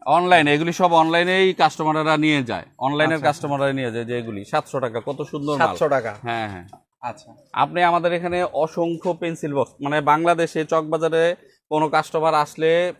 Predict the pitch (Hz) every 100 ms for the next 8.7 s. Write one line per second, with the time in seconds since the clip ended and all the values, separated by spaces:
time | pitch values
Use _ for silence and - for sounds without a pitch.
0 | - 160 160 156 151 151 160 147 156 160
1 | 147 147 156 - 156 151 147 147 143 131
2 | 131 127 131 127 147 135 127 120 107 -
3 | 104 110 107 101 104 127 147 160 156 160
4 | 156 - - - _ 139 147 175 175 185
5 | 185 175 175 185 175 170 170 - 165 165
6 | 170 170 165 160 160 - 160 160 147 160
7 | 139 135 143 156 156 156 160 156 156 147
8 | 147 156 175 143 147 151 180